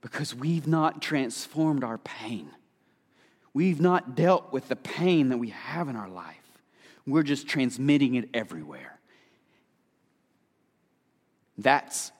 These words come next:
become the natural way of interaction for the American society. Transmit your pain onto others. Don't look in the mirror.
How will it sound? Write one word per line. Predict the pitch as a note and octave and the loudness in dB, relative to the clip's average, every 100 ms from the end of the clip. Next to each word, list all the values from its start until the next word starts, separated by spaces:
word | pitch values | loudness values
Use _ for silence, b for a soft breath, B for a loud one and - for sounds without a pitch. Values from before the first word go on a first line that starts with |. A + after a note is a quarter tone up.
| - | -12
become | B2+ - E3 D#3+ G#2+ F#2+ | -10 -6 -2 0 0 -2
the | A2+ | -2
natural | A2+ C3 C#3+ - C3+ | 0 0 -2 -2 -2
way | A2+ A2+ | 0 0
of | G#2 - | -2 -2
interaction | A#2+ A2 A2+ F#2 A2+ - - F2 D#2+ b b b | -4 -4 -6 -4 -4 -6 -10 -12 -12 b b b
for | - | -10
the | A2 A2 | -4 0
American | G#2 A2+ A#2 A2 G#2+ | 0 2 0 0 -6
society. | - G2 - D#2+ - - - _ _ _ _ _ _ _ _ _ _ _ _ | -8 -10 -8 -10 -12 -18 -20 _ _ _ _ _ _ _ _ _ _ _ _
Transmit | - B2+ C#3 D3 C#3 G3 G#3 | -8 0 2 2 6 4 4
your | F3+ F3 | 2 0
pain | - F3 D#3+ D3+ D3 | 2 2 4 4 4
onto | C#3 D3 C#3+ C3+ C#3+ A#2+ | 4 4 4 2 -2 2
others. | C3+ B2 B2 G2+ - - b b b A2+ | 2 2 0 -4 -6 -8 b b b -6
Don't | C#3+ F#3 A3 G#3 | 4 6 6 4
look | G3 F3+ | 2 4
in | D#3+ | 2
the | |
mirror. | D3 C#3+ C#3 A2+ G#2 F#2 | 2 4 4 2 -2 -6